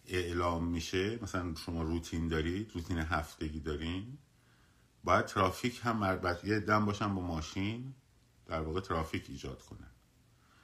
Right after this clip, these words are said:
که نیروهای سرکوب نتونن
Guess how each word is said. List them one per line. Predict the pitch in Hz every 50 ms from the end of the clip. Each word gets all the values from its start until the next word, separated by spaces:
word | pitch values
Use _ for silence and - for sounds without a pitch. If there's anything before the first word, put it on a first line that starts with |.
| - - -
که | - 90
نیروهای | 87 85 87 87 87 85
سرکوب | 82 - 87 82 82 - - 104 107 110 113 120 117 - - - - - - - - - - - - - _ - - - - _ -
نتونن | 85 87 95 113 117 - - - 85 78 76 73 71 71